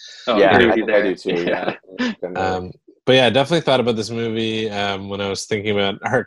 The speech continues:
Speaker 3: quiz show and my R-rated movies question.
Speaker 2: Oh, yeah, that's
Speaker 3: Um,
Speaker 2: right,
Speaker 3: that was
Speaker 2: yeah.
Speaker 3: definitely up there on the list of, uh, you know, the top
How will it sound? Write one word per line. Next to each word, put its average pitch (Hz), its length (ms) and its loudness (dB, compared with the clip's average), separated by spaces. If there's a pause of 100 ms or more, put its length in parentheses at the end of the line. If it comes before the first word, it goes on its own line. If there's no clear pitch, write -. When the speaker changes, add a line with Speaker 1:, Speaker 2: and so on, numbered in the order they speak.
Speaker 3:
quiz 117 720 2
show 98 460 0
and 95 200 -4
my 95 360 -2
R-rated 98 520 2
movies 95 360 0
question. 95 580 -6 (260)
Speaker 2:
Oh, 113 60 0
yeah, 135 240 -4
that's - 200 0
Speaker 3:
Um, - 100 2
Speaker 2:
right, 139 320 -2 (100)
Speaker 3:
that 104 120 4
was 101 160 4
Speaker 2:
yeah. 113 140 2
Speaker 3:
definitely 110 260 2
up 101 120 2
there 98 160 4
on 95 120 0
the 92 120 -2
list 101 460 0
of, 92 360 -6 (160)
uh, 90 440 -4
you 92 80 -6
know, 90 140 -8 (520)
the 98 80 -2
top - 380 0